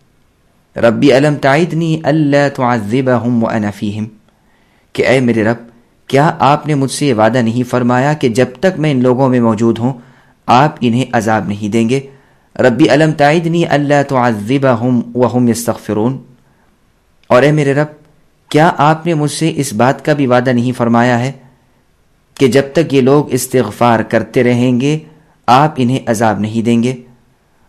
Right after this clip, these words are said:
وَنَحْنُ نَسْتَغْفِرُكَ، اور ہم آپ سے استغفار کرتے ہیں۔ پھر جب رسول اللہ صلی اللہ علیہ وسلم نے دو رکعتیں پڑھ لیں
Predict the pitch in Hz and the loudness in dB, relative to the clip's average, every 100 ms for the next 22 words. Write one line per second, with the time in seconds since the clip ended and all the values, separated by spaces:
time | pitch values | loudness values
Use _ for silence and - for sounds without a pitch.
0 | _ _ _ _ _ _ _ 120 123 147 | _ _ _ _ _ _ _ 2 2 2
1 | 123 123 120 107 - 110 98 - 135 104 | 0 0 0 0 -4 -4 -4 -4 -4 -6
2 | - - _ _ _ _ _ _ _ _ | -14 -20 _ _ _ _ _ _ _ _
3 | _ - 123 123 151 156 156 117 135 - | _ 0 2 4 2 0 0 0 0 -2
4 | - 139 - 123 - 110 101 - 107 - | -4 -4 -2 -4 -4 -4 -4 -4 -8 -6
5 | 123 127 - _ _ _ _ _ - 147 | -6 -8 -16 _ _ _ _ _ -2 -2
6 | 135 147 127 127 160 165 190 202 175 135 | 2 2 2 0 2 2 2 0 0 2
7 | 113 135 139 120 110 123 120 110 - 104 | 2 2 2 2 2 0 0 -2 -2 -2
8 | 131 139 160 147 113 160 139 - 110 - | 0 -2 -2 -2 0 2 0 0 -2 -2
9 | 95 - 95 90 110 | -6 -6 -8 -4 -2